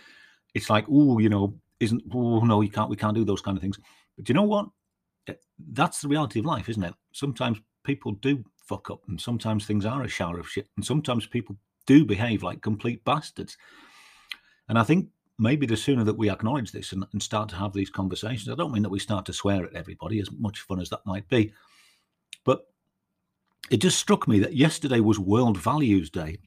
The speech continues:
And it, it's almost as if it's become a bit, you know, we're trying to do something here that's a bit like Remembrance Day, aren't we? Where we're saying, "Hey, there's one, let's have this one day a year where we're all nice to each other and we all have values." You know, well, what happens for the rest of the year?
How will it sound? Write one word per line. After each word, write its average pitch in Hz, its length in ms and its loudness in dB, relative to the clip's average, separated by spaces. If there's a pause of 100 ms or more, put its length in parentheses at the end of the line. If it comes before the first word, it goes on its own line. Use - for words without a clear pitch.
(600)
And 110 220 2 (1080)
it, 160 280 -8 (200)
it's - 180 -4
almost 175 280 0
as 131 140 -2
if 139 100 -2
it's - 140 -12
become 127 300 -2
a 117 40 -2
bit, 113 240 -10 (100)
you 131 100 0
know, 104 140 0 (280)
we're 131 160 -2
trying 123 160 2
to 135 60 2
do 135 180 6
something 107 300 0
here 110 120 2
that's 107 160 -4
a - 40 -14
bit 127 100 -8
like 107 180 -8
Remembrance 107 480 2
Day, 92 160 -4
aren't 104 220 -2
we? 87 140 -14
Where 95 180 -8
we're 98 60 -4
saying, 101 260 -2
"Hey, 170 160 -2
there's 139 200 -4
one, 151 440 -2 (320)
let's 170 160 -2
have 147 80 0
this 107 160 0
one 151 240 4
day 139 160 6
a 127 40 4
year 123 220 4
where 107 140 2
we're 117 100 2
all 123 100 2
nice 117 320 -2
to 104 120 -2
each 101 140 -4
other 95 120 -4
and 92 80 2
we 107 60 2
all 110 100 -2
have 101 260 -6
values." 104 420 -2
You 98 60 -4
know, 90 60 -4
well, 120 140 -2
what 156 160 -8
happens 151 180 -2
for 113 100 -4
the 104 80 0
rest 143 260 -4
of 113 60 -14
the 104 80 -4
year? 85 240 -10